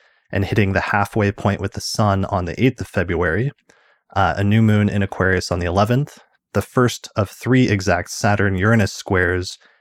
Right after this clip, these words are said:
happens this month on February seventeenth. Then the sun into Pisces on the eighteenth, as it does around this time every year.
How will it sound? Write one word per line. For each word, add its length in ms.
happens 420
this 180
month 240
on 140
February 480
seventeenth. 800
Then 480
the 100
sun 220
into 180
Pisces 520
on 160
the 160
eighteenth, 720
as 100
it 80
does 180
around 280
this 160
time 400
every 220
year. 380